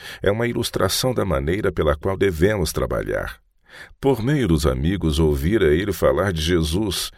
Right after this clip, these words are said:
e pedira para ser levado à presença do poderoso restaurador. O Salvador sabia que o paralítico andava torturado pelas sugestões dos sacerdotes de que Deus o havia rejeitado por causa de seus pecados.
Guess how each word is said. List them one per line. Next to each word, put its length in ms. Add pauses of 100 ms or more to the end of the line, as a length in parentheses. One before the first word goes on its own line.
(300)
e 100
pedira 480
para 240
ser 240
levado 600
à 60
presença 760
do 100
poderoso 680
restaurador. 920 (800)
O 60
Salvador 580
sabia 540
que 100
o 60
paralítico 720
andava 360
torturado 720
pelas 220
sugestões 720
dos 180
sacerdotes 920 (400)
de 100
que 120
Deus 240
o 100
havia 240
rejeitado 720
por 180
causa 460
de 100
seus 240
pecados. 720